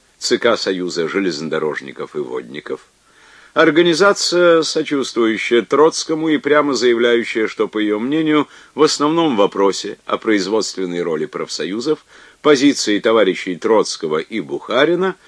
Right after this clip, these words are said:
представляют собой разновидности одной и той же точки зрения. Издала в Петрограде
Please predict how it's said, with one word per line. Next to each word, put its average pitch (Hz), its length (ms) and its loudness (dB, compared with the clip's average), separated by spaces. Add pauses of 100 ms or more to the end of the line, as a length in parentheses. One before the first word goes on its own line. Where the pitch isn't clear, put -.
(240)
представляют 139 680 2
собой 135 380 2
разновидности 123 1080 0
одной 107 520 -2
и 127 220 -10
той 113 340 2
же 104 160 -6
точки 90 480 -4
зрения. 64 580 -12 (1120)
Издала 151 440 2
в 175 60 -10
Петрограде 120 800 -2